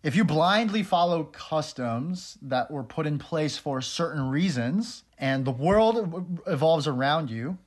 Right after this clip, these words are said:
and you do not constantly challenge and evolve these customs, then you're gonna do something dumb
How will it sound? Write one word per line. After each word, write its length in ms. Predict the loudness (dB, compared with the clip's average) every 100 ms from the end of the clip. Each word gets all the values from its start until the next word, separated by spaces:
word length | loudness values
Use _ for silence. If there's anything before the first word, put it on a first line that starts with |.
| -4
and 120 | -2
you 60 |
do 160 | 0 2
not 300 | 4 2 -2
constantly 640 | -6 2 2 2 -2 -4
challenge 480 | -4 -2 0 2 2
and 100 | 0
evolve 320 | 0 4 4
these 180 | 2 -4
customs, 680 | -4 -6 -4 -6 -4 -6 -10 -20 _
then 600 | -4 2 4 4 2 -4 -10 -8
you're 140 | -2
gonna 200 | 2 2 2
do 140 | 2
something 420 | 2 0 0 -4
dumb 520 | 0 4 4 2 -2